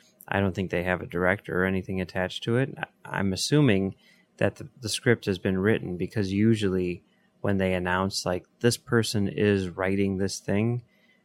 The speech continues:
that's usually, that usually means this person has turned in the first draft, you know? So it's quite possible that we will see another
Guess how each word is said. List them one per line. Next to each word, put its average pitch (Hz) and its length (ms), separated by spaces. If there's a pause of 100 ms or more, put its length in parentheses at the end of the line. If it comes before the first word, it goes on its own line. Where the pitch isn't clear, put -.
(100)
that's 101 240
usually, 98 520
that 101 120
usually 95 340
means 90 320
this 95 160
person 92 380
has 85 160
turned 87 280
in 87 140
the 80 80
first - 320
draft, - 540 (160)
you - 140
know? 90 220 (640)
So 113 500
it's - 160
quite 131 240
possible 123 460
that 98 180
we 101 100
will 98 120
see 101 420
another 98 680